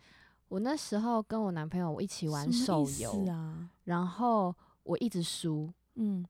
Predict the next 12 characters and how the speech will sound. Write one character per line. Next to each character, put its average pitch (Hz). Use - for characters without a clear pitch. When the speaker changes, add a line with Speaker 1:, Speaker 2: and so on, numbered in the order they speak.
Speaker 1:
然 185
后 190
我 196
就 202
哭 165
了。 156
Speaker 2:
哭 -
了。 381
为 440
什 381
么？ 269
Speaker 1:
<laughs> -